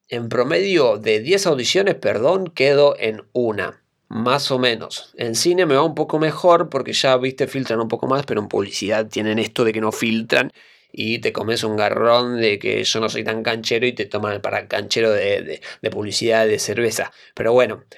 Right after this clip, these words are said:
ese es otro tema que, em, podremos hablar más adelante. Pero bueno, e-, es eso más que nada. Vos vas ahí, te haces la actuación, en este caso de cine, es más divertido, te van a indicar, vas a tomar esto, vas a tener que prestar atención a, a lo que es el,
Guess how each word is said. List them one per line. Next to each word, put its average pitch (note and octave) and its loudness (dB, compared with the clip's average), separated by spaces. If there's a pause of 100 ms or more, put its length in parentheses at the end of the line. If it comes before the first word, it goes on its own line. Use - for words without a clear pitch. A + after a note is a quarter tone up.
ese D3+ -2
es C3 -2
otro B2 -2
tema C3+ 2
que, A2 0
em, G#2 -8 (360)
podremos A2+ 0
hablar A#2 -2
más A2+ -4
adelante. A2+ -4 (380)
Pero A#2 4
bueno, C#3+ 6
e-, F3 -2
es G3 2
eso G#2+ -2
más G#2 -2
que A2+ -4
nada. G#3 0
Vos F#3 4
vas G3+ 2
ahí, C4 -2
te - -4
haces F3 0
la E3 4
actuación, G#3+ 0 (240)
en C3 0
este D3 -2
caso D#3+ 0
de C3+ 6
cine, G3+ 0
es A2 0
más A2 -2
divertido, F#3+ 2
te - -2
van A2+ 0
a A#2+ 0
indicar, B2 2
vas B2 0
a A#2 -2
tomar B2+ 0
esto, E3 2
vas C3 4
a A2+ 0
tener B2 0
que C3 -2
prestar B2 0
atención A#2+ 0
a, B2+ 0 (280)
a A2 -2
lo A2 2
que A#2+ 2
es B2 -2
el, A2 2